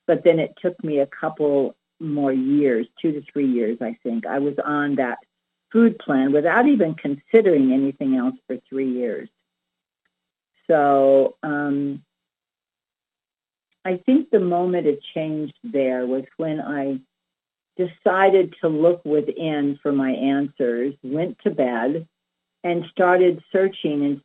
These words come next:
seeing what felt right for me. Again, it's listening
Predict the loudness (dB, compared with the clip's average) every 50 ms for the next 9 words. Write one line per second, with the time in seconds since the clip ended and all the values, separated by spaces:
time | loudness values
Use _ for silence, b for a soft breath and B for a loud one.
0 | _ 0 0 0 0 -2 -8 -8 -8 -4 -2 -2 -2 -2 -6 _ _ -2 -2 0
1 | 0 -2 -4 -6 -4 -4 -4 -6 -8 _ -8 -6 -2 0 0 0 2 0 -2 -4
2 | -6 -10 -18 _ _ _ _ _ _ _ _ _ _ -4 -4 -4 -2 2 2 2
3 | 2 2 0 -2 -2 -4 _ -10 -6 -2 -2 -2 -2 -4 -6 -6 -6 -4 -4 -6
4 | -8 -8